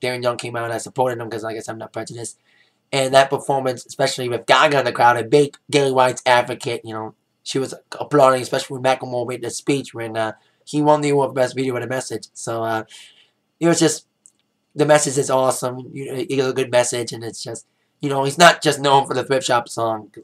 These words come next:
He's on the cover of Rolling Stone this week, and I read the article, and he didn't wanna be the Thrift Shop guy,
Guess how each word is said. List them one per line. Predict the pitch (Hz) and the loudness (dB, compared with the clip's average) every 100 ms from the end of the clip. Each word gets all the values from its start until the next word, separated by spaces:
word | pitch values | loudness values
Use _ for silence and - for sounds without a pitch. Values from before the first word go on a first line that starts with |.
| - - | -18 -8
He's | 131 143 | -4 -4
on | |
the | 135 | -4
cover | 131 135 127 | -2 -2 -2
of | 123 | -6
Rolling | 127 123 | -8 -10
Stone | - 123 123 | -6 -6 -4
this | 120 - | -8 -8
week, | 123 120 | -10 -8
and | 113 | -8
I | |
read | 113 | -8
the | 117 | -6
article, | 117 117 113 110 117 | -4 -4 -6 -16 -20
and | 113 - _ _ _ _ _ _ - | -20 -20 _ _ _ _ _ _ -4
he | 160 156 | 0 4
didn't | 180 185 | 6 8
wanna | 175 151 | 6 6
be | 156 | 6
the | 151 | 6
Thrift | 139 147 143 | 4 2 4
Shop | 131 123 - | 2 2 2
guy, | 107 101 | -4 -4